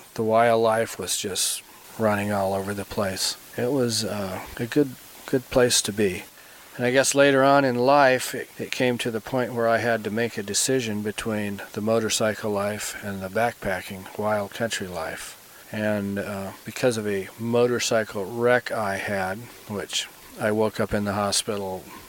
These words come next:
five or six days after the wreck, walked in front of the mirror on the way to the bathroom and about threw up when I seen myself in the mirror. My face was gone. Amazingly, I healed up from that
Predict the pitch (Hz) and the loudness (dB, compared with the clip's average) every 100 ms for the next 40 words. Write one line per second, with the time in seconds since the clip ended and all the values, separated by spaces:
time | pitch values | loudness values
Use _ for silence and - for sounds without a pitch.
0 | - - - - 104 107 98 - 104 - | -20 -20 -10 -2 0 0 0 0 0 -2
1 | - 101 98 - - - 95 - 104 95 | -2 -2 -2 -4 -8 -6 -4 -4 -6 -6
2 | 95 101 101 95 - - - - - - | -6 -4 -4 -6 -12 -18 -20 -20 -20 -10
3 | - 117 113 - 107 - 117 113 107 107 | 2 4 4 0 -4 0 2 2 0 0
4 | 113 117 113 110 110 110 110 110 104 104 | 2 4 4 2 2 2 2 0 -2 -2
5 | 107 107 113 104 101 104 107 107 - - | 0 -2 -4 -6 -6 -6 -4 -2 -4 -6
6 | 113 110 110 101 - 98 95 - 110 104 | -2 0 0 -2 -6 -6 -4 -2 -4 -4
7 | 101 92 - 101 - 101 95 98 107 98 | -4 -2 -2 -4 -6 -10 -8 -6 -4 -4
8 | 95 - - - - 98 - 101 101 - | -6 -10 -20 -20 -12 -10 -4 -4 -2 -6
9 | 92 95 92 92 92 98 - - - - | -8 -8 -6 -6 -6 -10 -18 -20 -20 -20
10 | - - - - - - - - - - | -20 -20 -20 -20 -20 -20 -20 -20 -20 -20
11 | - - - 127 139 170 143 117 120 131 | -20 -20 -12 0 4 4 4 2 2 2
12 | 117 - 147 127 117 123 - 110 95 90 | 0 2 2 2 4 2 0 -8 -6 -6
13 | 95 | -6